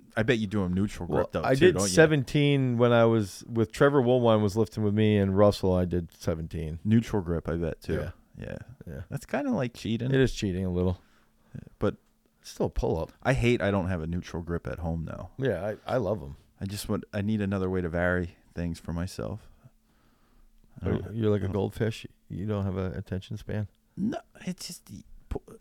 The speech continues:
Speaker 1: curl-ups, pull-ups. Like, it's like, all right, maybe I'll go wide. Maybe I'll go
Speaker 2: Yeah.
Speaker 1: real close. It just
Speaker 2: Put a towel over it.
Speaker 1: I'm getting there. I'm
Speaker 2: Yeah.
Speaker 1: getting there. G-,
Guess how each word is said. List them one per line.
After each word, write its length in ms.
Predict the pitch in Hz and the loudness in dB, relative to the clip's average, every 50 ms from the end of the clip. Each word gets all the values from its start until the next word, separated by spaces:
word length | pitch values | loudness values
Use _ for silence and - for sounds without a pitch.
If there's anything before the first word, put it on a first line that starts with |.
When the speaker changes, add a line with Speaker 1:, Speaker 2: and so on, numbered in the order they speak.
| _ - _ | _ -20 _
Speaker 1:
curl-ups, 440 | - - 120 120 127 120 - - - | -4 -2 2 2 4 2 2 0 -4
pull-ups. 460 | - - 123 120 104 90 - - - - | -4 0 2 4 4 2 2 -2 -6 -6
Like, 180 | 65 60 - - | -6 -6 -8 -14
it's 140 | - - | -16 -12
like, 240 | - 57 52 - - 57 | -12 -12 -10 -8 -4 -2
all 80 | 90 104 | 2 2
right, 300 | 98 95 101 95 - 95 | 4 4 2 0 0 -2
maybe 160 | 98 98 101 | 0 2 2
I'll 120 | 98 98 | 2 0
go 200 | 90 - - 90 | 0 0 0 0
wide. 460 | 87 87 80 80 80 76 58 57 - - _ - - | 0 0 -2 -4 -4 -6 -6 -10 -12 -16 _ -12 -10
Maybe 100 | - 87 | -8 -8
I'll 80 | 82 | -8
go 140 | 87 - - | -8 -8 -6
Speaker 2:
Yeah. 80 | - - | -6 -4
Speaker 1:
real 160 | 85 85 87 | -6 -6 -6
close. 380 | - - - - - - - | -8 -8 -10 -8 -10 -10 -8
It 140 | 78 107 110 | -8 -8 -6
just 200 | 113 123 - - | -8 -8 -8 -6
Speaker 2:
Put 140 | - - 131 | -4 -2 -2
a 40 | 139 | -2
towel 300 | - - 123 139 151 123 | -2 -4 -4 -4 -4 -4
over 220 | 90 85 82 76 | -6 -6 -8 -12
it. 80 | 69 - _ - - - - - _ _ _ _ _ _ _ _ - - - | -14 -16 _ -20 -20 -20 -20 -20 _ _ _ _ _ _ _ _ -10 -4 -2
Speaker 1:
I'm 140 | 151 156 | 0 2
getting 260 | 113 98 87 78 71 62 | 2 2 0 0 -2 -4
there. 240 | 57 52 69 101 - | -6 -8 -10 -10 -10
I'm 80 | - 92 | -8 -8
Speaker 2:
Yeah. 100 | 87 85 | -8 -8
Speaker 1:
getting 240 | - - - - - | -10 -10 -12 -16 -14
there. 160 | - 110 110 113 - | -14 -14 -14 -14 -16
G-, 120 | - - | -20 -20